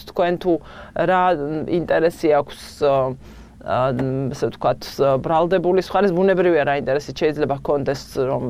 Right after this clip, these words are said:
შეადარებით შემსუბუქდეს სურათი და რა არის მნიშვნელოვანი და პრინციპული, მ, ვიტალის ოჯახის წევრებისა და მეგობრებისთვის, თანამებრძოლებისთვის,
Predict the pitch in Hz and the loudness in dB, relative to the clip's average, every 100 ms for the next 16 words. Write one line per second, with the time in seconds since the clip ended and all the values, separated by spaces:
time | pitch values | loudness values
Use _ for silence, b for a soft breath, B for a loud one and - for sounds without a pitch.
0 | 110 - - 92 139 135 135 - - 160 | -6 -8 -6 -4 -2 -2 -4 -8 -4 -2
1 | 156 - 151 143 - 143 - 180 175 170 | -2 -2 -2 -2 -2 -4 -2 0 2 2
2 | - 233 B B B - - 226 - 170 | 0 -2 B B B -6 0 0 0 -2
3 | 175 202 214 190 190 214 196 202 220 202 | 0 2 2 0 0 2 0 0 0 2
4 | 196 208 220 - 202 196 220 214 185 185 | 4 2 0 0 -2 0 -2 2 2 4
5 | 214 214 - 170 170 170 180 185 165 147 | 4 2 0 -4 -2 0 2 2 0 -2
6 | - 165 - 170 175 175 175 139 160 160 | -2 0 2 2 0 -2 -4 0 2 2
7 | 147 - 156 170 170 170 165 160 139 139 | 0 -2 0 0 0 0 2 0 -2 -2
8 | 196 214 - 170 160 156 147 165 156 147 | 0 2 0 -2 -2 -4 -2 0 0 0
9 | 147 - 214 | -4 0 -2